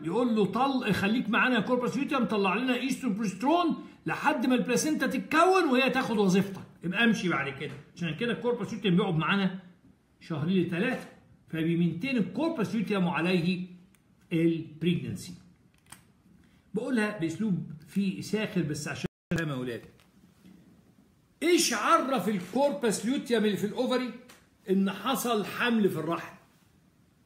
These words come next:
يعني ايش عرف الكوربس لوتيوم اللي موجود في الاوفري، في المبيض، في الجنب، ان الرحم حصل فيه حمل؟ فبقولها بلغه عبد الحليم حافظ، لما حصل حمل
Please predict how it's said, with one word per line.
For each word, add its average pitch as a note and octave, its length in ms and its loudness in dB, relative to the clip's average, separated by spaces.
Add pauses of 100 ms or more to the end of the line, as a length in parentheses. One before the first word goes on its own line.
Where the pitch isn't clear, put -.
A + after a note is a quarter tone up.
(320)
يعني D#3+ 200 -8
ايش - 180 -4
عرف C4+ 360 4
الكوربس A3+ 420 0
لوتيوم G3 300 0
اللي E3 120 0
موجود G#3+ 240 4
في A#3 100 -4
الاوفري، C4+ 380 0
في F3+ 80 -4
المبيض، C#4 460 0
في - 140 -4
الجنب، C4+ 440 0 (720)
ان G#3+ 160 6
الرحم A#3 400 2
حصل A#3 640 -2
فيه A3+ 420 -2 (260)
حمل؟ E3 360 -2 (1040)
فبقولها G#3 420 2
بلغه G3 400 2
عبد E3+ 120 -2
الحليم F#3 280 -2
حافظ، F#3+ 560 -4 (920)
لما E3+ 220 0
حصل B3+ 420 0
حمل C#4 460 0